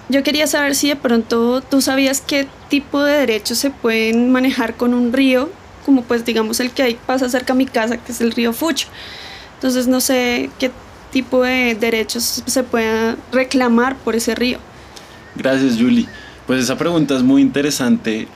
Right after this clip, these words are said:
Speaker 2: ya que no se plantea desde una visión antropocentrista, es decir, no pensamos en defender el río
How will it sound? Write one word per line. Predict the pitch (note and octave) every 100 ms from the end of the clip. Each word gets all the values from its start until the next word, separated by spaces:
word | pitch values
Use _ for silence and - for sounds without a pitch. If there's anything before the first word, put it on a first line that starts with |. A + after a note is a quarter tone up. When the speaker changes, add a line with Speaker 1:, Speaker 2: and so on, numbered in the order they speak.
| -
Speaker 2:
ya | A2+ B2
que | - B2
no | A#3+ B2+
se | B3 A#3+ - - - - - -
plantea | C3 C3 B2 - A2+ G#2+ G2 - - - G2
desde | G2+ G#2+ G#2+ A2
una | G#2 G#2
visión | G#2 A#2 - A2 G2 G2 F#2+
antropocentrista, | F#2+ G#2 F#2+ G#2+ - G#2+ G#2 G2+ A2+ C#3 C3+ - F#2+ -
es | G2+ F#2+
decir, | G2 G2 B2+ G2 - - - - -
no | A2 A2+
pensamos | A2+ A2 B2+ A#2+ A#2 A#2 - - -
en | B2 A#2+
defender | A#2 A#3 E3 G#2+ G2+ G2
el | G2+ -
río | B3+ C#3 A#2+